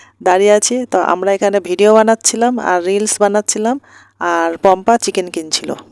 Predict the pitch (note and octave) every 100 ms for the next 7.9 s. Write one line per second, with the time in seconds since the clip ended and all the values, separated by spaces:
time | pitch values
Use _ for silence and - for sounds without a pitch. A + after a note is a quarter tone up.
0 | _ _ _ _ _ _ - A3+ G#3+ A3+
1 | G#3+ A#3 - A3+ A#3+ B3 - C#4 - G3+
2 | A3 A3 - A#3 A3+ G3+ G#3 A3 A#3 A#3
3 | - G#3+ A3+ G#3+ A3 A#3 A3 G#3+ D4 -
4 | - _ _ - - - A3 - G3+ A3
5 | A3 A#3 G3+ G3+ A3 G#3+ G#3 G#3 G#3+ G#3
6 | G3 G3+ G#3 G#3 A#3+ B3+ F#3 G3+ F#3+ G3
7 | A3+ G#3+ G#3+ G#3+ G#3 G#3 - G3+